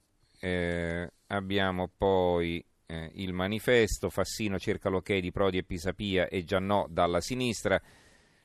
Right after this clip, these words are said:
I, il Fatto Quotidiano, "Il P D è sempre più solo, Fassino sdobba-, snobbato da Grasso e da Lema, per la coalizione il mediatore Dem può contare solo sulle liste Civetta".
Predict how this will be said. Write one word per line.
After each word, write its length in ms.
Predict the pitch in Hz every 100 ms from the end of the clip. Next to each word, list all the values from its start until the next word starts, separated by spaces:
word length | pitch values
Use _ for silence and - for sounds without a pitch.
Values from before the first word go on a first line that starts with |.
| _ _ _ _ _
I, 640 | 104 107 98 92 82 82 104
il 80 | 101
Fatto 380 | - 120 - 95
Quotidiano, 520 | 101 107 117 113 98
"Il 80 | 92
P 140 | 113
D 140 | 104
è 60 | 110
sempre 340 | - 107 107
più 120 | 104 113
solo, 360 | - 120 95
Fassino 440 | 87 92 - 110 92
sdobba-, 480 | 95 90 98 95 80
snobbato 500 | - 95 87 104 95
da 100 | 92
Grasso 460 | 92 101 90 - 87
e 140 | 95
da 160 | 90 113
Lema, 480 | 98 85 80 82
per 160 | 87 95
la 100 | 92
coalizione 460 | 95 92 - 107 92
il 80 |
mediatore 480 | 87 87 87 101 95
Dem 240 | 90 90 82
può 160 | 90
contare 420 | - 92 95 87
solo 260 | 87 98 87
sulle 280 | - 95 90
liste 400 | 82 82 - 82
Civetta". 680 | - 87 85 80 _ 80